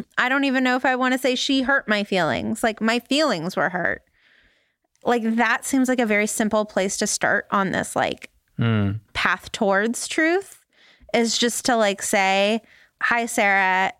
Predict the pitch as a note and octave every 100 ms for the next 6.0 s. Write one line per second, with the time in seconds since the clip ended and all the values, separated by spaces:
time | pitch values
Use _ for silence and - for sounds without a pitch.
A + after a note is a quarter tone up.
0 | _ - G#3+ - A3 G#3+ A3+ G#3 F#3 G3+
1 | G3 F#3+ F#3+ F#3+ - - G#3 A#3 A#3 A#3
2 | A#3+ B3 G3 G#3 G3 - G#3 F#3+ G3+ G#3+
3 | A#3 A#3 C#4+ C#4+ C4+ G#3+ G3+ G#3+ G#3+ B3
4 | A#3+ B3+ A#3 A#3 G3+ G3 G3 - F#3 G#3+
5 | G#3 A3 G#3 G3 F3+ D#2 G3 F3+ E3+ -